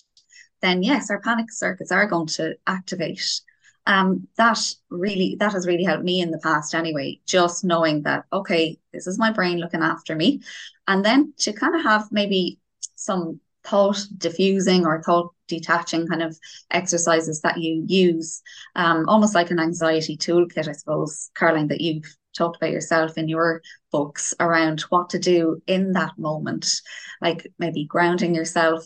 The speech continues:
or sometimes saying the thought out loud or writing the thought down can just give you some distance from that, um,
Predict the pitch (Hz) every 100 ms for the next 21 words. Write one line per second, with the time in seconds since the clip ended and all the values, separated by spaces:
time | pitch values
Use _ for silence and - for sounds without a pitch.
0 | - 202 190 147 185 220 - - - 226
1 | 202 175 170 190 185 175 175 170 156 160
2 | 156 - 170 180 180 185 - 165 165 165
3 | 165 160 156 165 160 - 185 175 185 214
4 | - _ _ 220 185 196 196 190 180 175
5 | 170 160 214 269 - 160 156 - 190 190
6 | 185 160 156 - - - - - _ 196
7 | 165 156 135